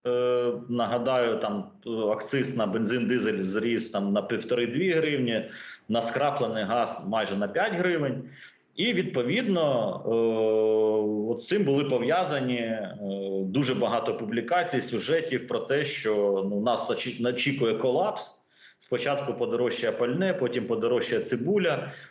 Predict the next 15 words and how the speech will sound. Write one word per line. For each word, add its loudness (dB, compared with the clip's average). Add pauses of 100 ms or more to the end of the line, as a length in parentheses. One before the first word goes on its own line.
(120)
часники, 0
помідори 2 (120)
і, 2
відповідно, 0
там, -2
ну, 0 (260)
все. -2
Тобто, -2 (120)
ну, -2 (380)
Ар-, 0
Армагеддон — 2
це -2
так, -4 (600)
м'яко 0
кажучи. -6